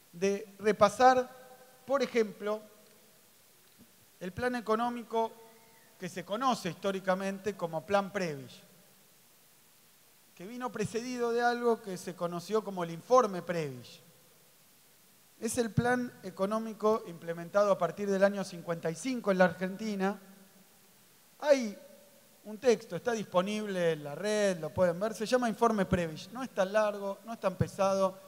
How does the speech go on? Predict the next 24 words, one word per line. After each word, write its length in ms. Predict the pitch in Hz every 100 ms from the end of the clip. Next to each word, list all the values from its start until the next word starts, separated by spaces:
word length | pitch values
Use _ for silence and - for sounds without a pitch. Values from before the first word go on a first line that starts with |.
| - -
y 80 | 254
es 120 | 269
interesante 720 | 247 214 190 180 247 226 180 160
para 260 | 156 156
leerlo, 480 | 165 160 139 139 147 156 - - - - - _ _ _ _ -
porque 260 | 208 262
es 180 | 277 - -
el 160 | 226
informe 720 | 220 220 247 262 254 247 247 233 - - - - -
de 140 | 160 208
este 200 | 226 202
señor, 440 | 208 214 247 208
Raúl 280 | 180 196 208
Prevish, 600 | 240 226 185 190 208 - - - - - - _ _ -
que 760 | 190 190 190 185 180 - - -
es 160 | 247
un 140 | 262 233
teórico 1040 | 247 262 254 - 226 220 208 202 - -
de 100 | 185
envergadura, 600 | 196 196 196 208 190 156
al 100 | 151
que 100 | 151
yo 140 | 170 226
respeto, 580 | 208 - 180 143 131